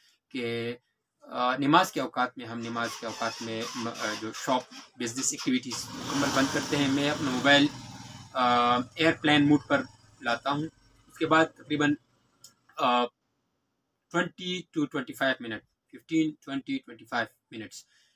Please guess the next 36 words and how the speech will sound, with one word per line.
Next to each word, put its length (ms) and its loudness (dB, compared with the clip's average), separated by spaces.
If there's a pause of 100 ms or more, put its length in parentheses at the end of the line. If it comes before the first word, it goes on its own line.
(160)
हमारी 220 -2
shops 380 -2
की 220 -8
जो 400 -6
activities 580 -10
है 60 -6
वो 140 -2
बंद 200 -6
होती 320 -16
हैं, 140 -18 (520)
क्योंकि 260 0
ये, 420 2
अ, 540 -6
कुछ 200 -18
ख़ास 440 -2
time 220 -8
है, 200 -8 (400)
इसमें 520 -12
अल्लाह 240 -2
की 120 -10
तरफ 300 -10 (280)
तवज-, 220 -14
मुतवज्जो 480 -6
होना 220 -6
चाहिए 440 -12 (280)
हमको 680 -10
भी 100 -10
और, 280 -2 (100)
और 220 -4 (180)
जितने 320 -12
भी 100 -4
मुसलमान 520 -8 (180)
भाई 180 -10
हैं 220 -12 (340)
उसको 300 -16
भी, 180 -8